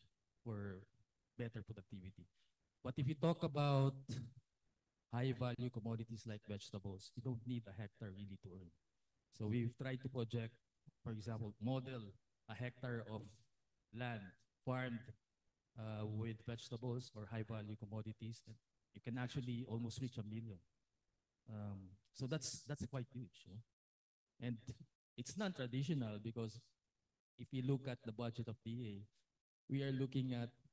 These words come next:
mostly money going to our supposed staple crops.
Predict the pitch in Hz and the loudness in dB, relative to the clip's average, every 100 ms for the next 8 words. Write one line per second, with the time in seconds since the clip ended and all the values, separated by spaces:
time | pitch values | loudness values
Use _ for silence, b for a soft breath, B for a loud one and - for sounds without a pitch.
0 | _ 120 127 120 127 123 113 110 120 - | _ 6 8 8 2 0 0 -2 -6 -8
1 | _ _ 123 127 135 123 123 117 117 113 | _ _ 2 4 2 0 2 2 2 -2
2 | 113 110 107 107 110 117 110 101 95 95 | -4 -4 -2 -2 -4 -4 -4 -4 -8 -12
3 | 101 _ _ _ - - 113 113 - - | -16 _ _ _ -8 0 0 0 -8 -6
4 | 104 104 98 - - - | -6 -4 -8 -12 -20 -20